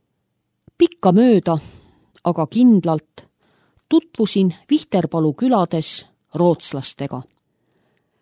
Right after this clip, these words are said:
Ma ei unusta iial esimest korda, kui mulle seal süüa pakuti. Pärast üht kodust palvetundi tuleb minu juurde vana naine. Ta ei kuulu talupere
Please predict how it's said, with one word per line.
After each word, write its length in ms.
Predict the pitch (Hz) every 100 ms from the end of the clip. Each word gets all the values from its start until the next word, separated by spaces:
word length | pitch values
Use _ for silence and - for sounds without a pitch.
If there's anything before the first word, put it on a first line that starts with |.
| -
Ma 140 | 220
ei 120 | 277 330
unusta 400 | 339 277 - 302
iial 360 | 311 277 226
esimest 580 | 302 - 202 156 - -
korda, 520 | 277 311 226 170 175 170 _ _
kui 140 | 240 226
mulle 320 | 240 226 190
seal 420 | - 220 190 175
süüa 440 | - - 233 151 143
pakuti. 560 | 156 - 139 _ - - _ _ _ _ _ _ _ _ _ _ _ _ _ _ _ _ _ _ -
Pärast 320 | 330 320 -
üht 160 | 311
kodust 400 | - 392 285 - -
palvetundi 760 | 359 311 240 254 247 233 226 214 - -
tuleb 260 | 202 196 156
minu 200 | 277 294
juurde 460 | 220 202 170 - 165 - 175
vana 260 | 196 208 165
naine. 360 | 151 151 127 - _ _ _ _ _ _ _ _ _ _ - - _ -
Ta 100 | 269
ei 80 | 294
kuulu 320 | 381 330 160
talupere 560 | - 247 233 202 202